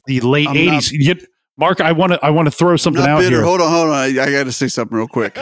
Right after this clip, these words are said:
Speaker 1: <laughs>
Speaker 2: I'm not bitter. I'm not bitter. I hate you both. I'm not bitter. I'm not bitter.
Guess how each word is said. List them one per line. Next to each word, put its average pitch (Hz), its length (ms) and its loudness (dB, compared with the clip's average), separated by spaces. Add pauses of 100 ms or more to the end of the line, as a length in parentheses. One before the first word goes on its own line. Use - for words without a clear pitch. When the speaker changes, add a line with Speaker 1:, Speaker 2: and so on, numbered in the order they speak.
Speaker 1:
<laughs> - 100 -20
Speaker 2:
I'm 156 160 -4
not 147 240 -2
bitter. 185 400 0 (300)
I'm 120 120 -8
not 131 220 -4
bitter. 139 260 0
I 185 160 -2
hate 302 320 0
you 214 80 -6
both. 269 720 -2
I'm 135 100 -2
not 156 220 0
bitter. 180 480 0 (240)
I'm 120 120 -8
not 147 220 -2
bitter. 160 460 -4